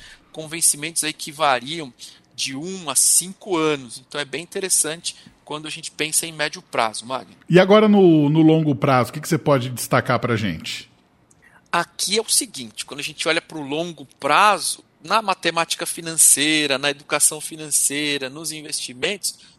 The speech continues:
Speaker 1: o tempo é o nosso maior aliado. Nessa categoria, você vai investir escolhendo aqui os produtos, né, que você vai olhar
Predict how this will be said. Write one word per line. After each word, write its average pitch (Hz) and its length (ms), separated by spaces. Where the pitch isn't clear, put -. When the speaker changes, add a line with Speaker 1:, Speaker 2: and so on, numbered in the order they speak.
Speaker 1:
o 254 140
tempo 226 800
é 233 80
o 208 100
nosso 156 380
maior 143 280
aliado. 143 460
Nessa 220 360
categoria, 151 720
você 156 340
vai 160 220
investir 160 760
escolhendo 165 720
aqui 170 280
os 160 120
produtos, 135 600
né, 160 200
que - 120
você 233 340
vai 190 200
olhar - 240